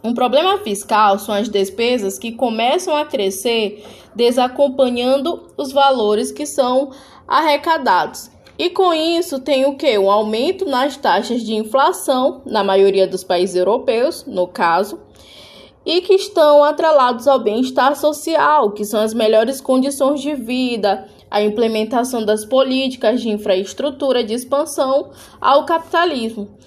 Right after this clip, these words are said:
Mas se há, então, um problema fiscal, é, vai dever bastante dentro do país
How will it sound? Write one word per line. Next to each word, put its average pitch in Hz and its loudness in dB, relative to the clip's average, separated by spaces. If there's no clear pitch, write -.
Mas 247 0
se 294 -4
há, 226 4
então, 220 -2
um 220 -6
problema 262 0
fiscal, 254 0
é, 214 0
vai 220 0
dever 214 -2
bastante 220 -4
dentro 214 -4
do 254 -4
país 269 -4